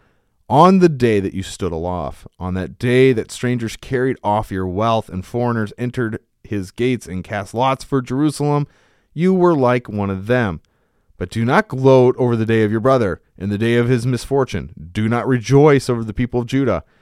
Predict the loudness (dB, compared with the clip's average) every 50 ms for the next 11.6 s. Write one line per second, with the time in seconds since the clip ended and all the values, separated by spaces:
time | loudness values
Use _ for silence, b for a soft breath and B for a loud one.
0 | _ _ _ -8 -6 -6 -4 -2 0 0 2 2 2 2 0 2 4 4 4 4
1 | 2 -2 -6 -10 _ -18 -18 -14 -4 -2 0 0 0 0 -2 -4 0 2 4 4
2 | 4 4 2 0 -4 -4 -4 -4 -4 -4 -2 -2 0 -2 -2 -4 -6 -10 -6 -4
3 | -4 -4 -4 -6 -10 -16 -20 _ _ _ _ _ _ -14 -6 -2 0 2 2 2
4 | 2 2 0 -2 -4 -4 _ -2 -2 0 -2 -4 -4 -4 -4 -6 -8 -8 -4 -2
5 | -2 -2 -2 -4 -8 -8 -8 -8 -8 -8 -8 -8 -8 -8 -6 -4 -4 -4 -2 -4
6 | -4 -6 -8 -6 -4 -2 0 0 0 0 -2 -4 -6 -6 -8 -6 -6 -4 -4 -4
7 | -4 -6 -6 -8 -10 -12 _ _ _ _ _ _ _ _ -14 -4 0 2 2 4
8 | 4 2 0 -2 -4 -4 0 2 4 4 4 4 2 0 -2 -2 -2 -2 -2 0
9 | 0 0 0 -2 -6 -6 -4 -4 -4 -4 -4 -6 -6 -6 -4 -4 -6 b b b
10 | b b b -4 -4 -2 -2 -2 -2 0 0 0 -2 -2 -2 -4 -6 -6 -8 -8
11 | -6 -4 -4 -4 -4 -4 -4 -6 -6 -8 -10